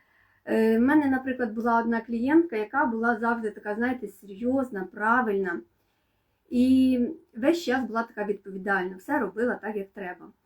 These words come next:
І на одній сесії я її запитала: «А що б ти зробила сьогодні для себе, якби б, ну, якби ти була дитиною на канікулах? От що б ти зробила, що б тобі хотілося?»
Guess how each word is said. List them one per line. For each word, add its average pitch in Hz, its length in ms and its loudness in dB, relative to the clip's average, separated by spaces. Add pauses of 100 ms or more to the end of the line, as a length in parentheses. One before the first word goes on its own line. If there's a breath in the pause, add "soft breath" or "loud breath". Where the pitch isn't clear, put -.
(260)
І 240 80 -6
на 262 180 4
одній 262 200 0
сесії 285 420 -6
я 226 160 0
її 262 120 0
запитала: 220 640 -10 (640)
«А 233 120 -6
що 403 140 -2
б 415 120 -2
ти 247 120 -4
зробила 240 540 0
сьогодні 220 540 -2
для 208 140 -6
себе, 330 500 -6 (220)
якби 247 260 2
б, 247 240 -2
ну, 240 360 0
якби 233 220 2
ти 320 120 -4
була 262 360 0
дитиною 277 440 2
на 233 140 2
канікулах? 208 640 -4
От 247 140 -12
що - 120 -8
б 466 100 -10
ти 247 100 -8
зробила, 208 380 -2
що 330 120 -2
б 339 100 -6
тобі 226 200 -10
хотілося?» 202 520 -10